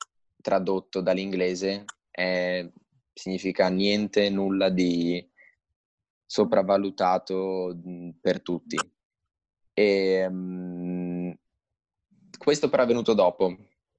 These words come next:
perché prima semplicemente era Na. E Na,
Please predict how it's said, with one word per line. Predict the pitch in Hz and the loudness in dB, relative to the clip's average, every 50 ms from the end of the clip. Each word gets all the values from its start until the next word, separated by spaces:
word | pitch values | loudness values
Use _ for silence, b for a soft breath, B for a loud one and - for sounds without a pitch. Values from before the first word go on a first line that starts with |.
| _ _ _ _ _ _ | _ _ _ _ _ _
perché | - 107 104 - - 135 123 | 2 2 2 2 -2 -4 -2
prima | - 135 131 107 95 98 104 110 139 | 0 0 0 0 0 -2 -4 -4 -4
semplicemente | - - - 90 90 - - 110 - - 117 101 87 85 90 - 110 - - | -8 -8 -8 -8 -6 -6 -6 -6 -6 -6 -6 -6 -6 -8 -4 -4 -4 -4 -2
era | - 85 82 90 85 - - - | -2 -2 -2 -2 -4 -6 -8 -8
Na. | 90 82 82 - - _ _ _ _ _ _ _ _ _ _ _ _ _ _ _ _ _ _ _ _ _ _ _ _ _ | -6 -6 -6 -8 -8 _ _ _ _ _ _ _ _ _ _ _ _ _ _ _ _ _ _ _ _ _ _ _ _ _
E | - 120 131 | 0 2 2
Na, | 135 127 123 120 120 117 117 131 147 | 2 2 0 0 0 0 2 2 0